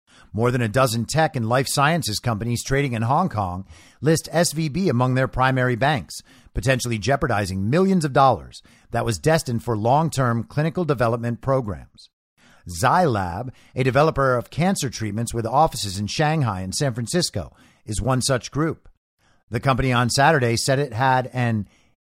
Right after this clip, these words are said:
immaterial twenty-three million dollars exposure to S V B, with about two point three percent of its cash and cash equivalents held at the bank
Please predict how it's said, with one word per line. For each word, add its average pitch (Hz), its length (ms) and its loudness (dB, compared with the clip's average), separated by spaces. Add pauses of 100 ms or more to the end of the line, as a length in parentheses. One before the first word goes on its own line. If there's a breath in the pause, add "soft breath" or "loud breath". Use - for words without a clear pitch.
immaterial 185 880 2 (560)
twenty-three 147 460 2
million 139 340 2
dollars 127 480 4 (480)
exposure 117 800 0 (140)
to 139 180 0
S 120 240 -2
V 113 140 -2
B, 131 300 -2 (320 loud breath)
with 135 120 0
about 135 280 4
two 156 160 -2
point 143 260 0
three 143 140 0
percent 131 340 -2
of 113 60 -2
its 104 140 -6
cash 175 440 2
and 107 140 -6
cash 107 280 -6
equivalents 185 560 0 (440 soft breath)
held 208 180 4
at 147 100 -6
the 117 60 -2
bank 120 380 0